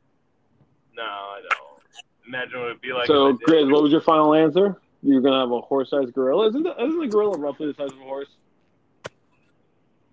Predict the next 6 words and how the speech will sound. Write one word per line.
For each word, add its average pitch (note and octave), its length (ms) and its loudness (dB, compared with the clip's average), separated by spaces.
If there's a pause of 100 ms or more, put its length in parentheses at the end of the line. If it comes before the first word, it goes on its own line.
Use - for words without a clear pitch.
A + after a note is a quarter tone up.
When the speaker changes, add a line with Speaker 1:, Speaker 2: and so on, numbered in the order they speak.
(760)
Speaker 1:
No, G#3 100 -4
I, G#3+ 440 2
my, A3+ 160 -2 (240)
my G#3+ 180 -4
final G#3+ 280 -6 (100)
answer, G#3 320 -10